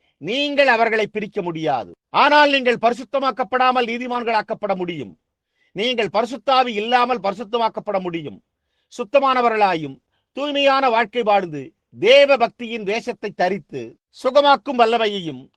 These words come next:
பாஷைகளில் பேசுதலையும் தேவனுடைய மகத்தான வரங்களையும் ஒவ்வொன்றும் அதில் உள்ளது நிராகரிக்கின்றீர்கள்.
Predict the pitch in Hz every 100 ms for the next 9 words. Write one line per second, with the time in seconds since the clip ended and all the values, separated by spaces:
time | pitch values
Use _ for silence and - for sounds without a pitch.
0 | _ _ _ 127 220 262 285 277 277 214
1 | 240 - 220 196 165 127 117 _ _ _
2 | 123 208 285 285 285 262 226 220 240 254
3 | 240 220 202 220 214 196 170 147 156 220
4 | 214 269 247 254 214 196 190 175 120 -
5 | _ _ - 156 240 269 254 240 233 196
6 | 190 165 131